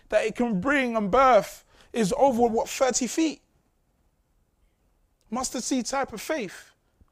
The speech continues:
Something small, once you birth that. But the thing is that maybe we've planted that seed, but we've become restless and impatient. And because we become restless and impatient, we forgot where we planted it and moved on to somewhere else. And someone that believes, they get fast-tracked because they see something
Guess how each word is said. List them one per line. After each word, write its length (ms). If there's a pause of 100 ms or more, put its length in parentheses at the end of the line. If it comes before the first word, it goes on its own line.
Something 360
small, 440
once 200
you 80
birth 320
that. 280 (300)
But 100
the 60
thing 220
is 180
that 160
maybe 240
we've 220
planted 360
that 140
seed, 380
but 120
we've 100
become 300
restless 440
and 100
impatient. 500 (840)
And 120
because 240
we 60
become 260
restless 360
and 60
impatient, 360
we 80
forgot 280
where 120
we 100
planted 400
it 140 (180)
and 120
moved 260
on 120
to 120
somewhere 340
else. 220 (180)
And 140
someone 260
that 140
believes, 680 (160)
they 140
get 160
fast-tracked 480
because 240
they 80
see 200
something 380